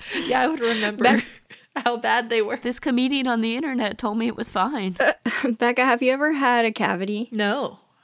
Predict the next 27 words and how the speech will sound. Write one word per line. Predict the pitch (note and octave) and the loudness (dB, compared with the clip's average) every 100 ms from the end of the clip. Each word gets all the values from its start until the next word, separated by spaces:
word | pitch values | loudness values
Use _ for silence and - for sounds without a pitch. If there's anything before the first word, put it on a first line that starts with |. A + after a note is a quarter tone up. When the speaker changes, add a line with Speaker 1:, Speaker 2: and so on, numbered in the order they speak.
| - | -14
Speaker 1:
I | F#3 | -6
haven't. | G#3 A3+ - | -2 -2 -4
Speaker 2:
Oh, | G3 G3 | -6 -4
wow. | A3 - G3+ - | -4 -4 -4 -6
How | G#3 | -4
about | G#3 | -2
you, | G3+ G#3 | 0 0
Jack? | F3 E3 | 0 -2
Speaker 3:
Yeah, | C#4 B3+ | -4 -6
I've | B3+ | -6
had | B3+ - - | -8 -10 -10
two. | F#3+ F3 E3+ E3+ E3+ - _ - | -10 -8 -6 -8 -10 -14 _ -8
I | A#3 | -6
didn't | G4+ | -6
have | G4 | -6
my | D4+ | -6
first | - D#3+ - | -6 -6 -6
one | D#3 C#3 | -6 -8
in-, | C3+ - _ _ | -10 -14 _ _
until | D#3+ F3 | -12 -8
I | D#3 | -6
was, | D3 | -4
Speaker 1:
Were | D3 | 0
Speaker 3:
like, | G#3+ | 2
Speaker 1:
they | G3 | 2
interproximal, | - G#3 G#3 G3 G3+ F3 D#3 C#3 G#3 | 2 0 0 0 2 2 0 0 2
Speaker 3:
old. | G#3+ G#3+ | 2 0